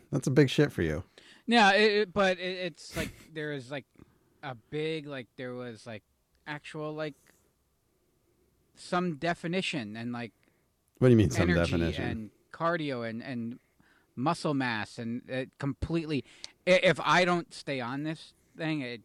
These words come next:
Speaker 2: just goes to hell in a heartbeat.
Speaker 1: Wait, you getting abs going, huh?
Speaker 2: No, no, like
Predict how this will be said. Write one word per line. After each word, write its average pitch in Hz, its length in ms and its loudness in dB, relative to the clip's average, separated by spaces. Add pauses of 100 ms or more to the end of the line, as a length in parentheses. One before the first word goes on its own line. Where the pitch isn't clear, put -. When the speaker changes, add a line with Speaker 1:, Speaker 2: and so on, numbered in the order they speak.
(120)
Speaker 2:
just - 280 -10
goes 101 260 -8
to 101 80 -8
hell 98 240 -10
in 95 60 -10
a 87 80 -10
heartbeat. 95 460 -8 (200)
Speaker 1:
Wait, 131 160 10
you 120 100 10
getting 117 240 10
abs 123 300 10
going, 285 340 12
huh? 247 320 10 (460)
Speaker 2:
No, 262 440 6
no, 175 320 0
like 110 160 -4